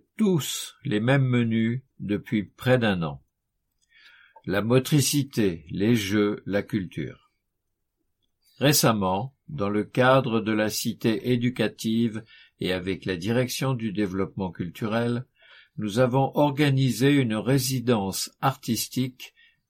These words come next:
dans des crèches du quartier du Parc.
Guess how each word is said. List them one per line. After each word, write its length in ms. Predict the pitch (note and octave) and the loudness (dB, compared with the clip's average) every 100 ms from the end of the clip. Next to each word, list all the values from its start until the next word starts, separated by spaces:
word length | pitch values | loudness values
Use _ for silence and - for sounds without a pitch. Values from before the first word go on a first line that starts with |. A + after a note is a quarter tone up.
| - | -8
dans 200 | G#2 G2 | -4 -2
des 220 | A2 - | -2 -4
crèches 340 | - B2 A#2+ | 0 2 2
du 140 | - - | -2 -4
quartier 400 | A2 - - G#2+ | -4 -4 -4 -4
du 180 | G2 | -4
Parc. 560 | - F2 C#2+ - - - | -4 -4 -4 -10 -20 -20